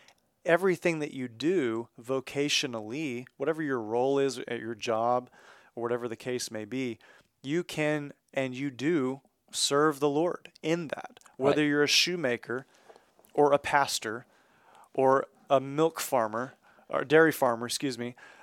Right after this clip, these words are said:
Speaker 1: uh, or whatever the case i-, it is, you are living your life, uh, as a servant of Christ,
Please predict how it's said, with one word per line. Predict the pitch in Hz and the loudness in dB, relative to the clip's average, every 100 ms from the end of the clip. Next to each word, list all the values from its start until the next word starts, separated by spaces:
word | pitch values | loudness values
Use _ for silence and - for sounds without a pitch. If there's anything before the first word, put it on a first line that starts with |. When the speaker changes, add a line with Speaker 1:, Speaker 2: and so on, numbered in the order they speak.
| - - | -14 0
Speaker 1:
uh, | 131 - | 2 6
or | 165 143 | 6 8
whatever | 151 165 165 185 190 | 8 10 8 6 2
the | 147 | 2
case | - 127 117 - - 127 | -2 -4 -2 -6 -6 -8
i-, | |
it | 127 - 131 | -8 -6 -4
is, | 117 101 101 - | -4 -6 -8 -10
you | 127 139 151 156 | -8 -4 -2 2
are | 139 135 | 2 2
living | 135 151 160 160 | 0 -2 -2 -6
your | 147 147 | -2 -2
life, | 139 127 117 117 - - _ _ _ _ _ - | -2 -4 -6 -8 -16 -20 _ _ _ _ _ -10
uh, | 123 120 | -8 -4
as | 139 | -2
a | 131 | 0
servant | - - 160 160 143 123 | 4 4 6 4 2 -6
of | 117 - | -10 -12
Christ, | - 104 104 - - | -10 -10 -10 -10 -12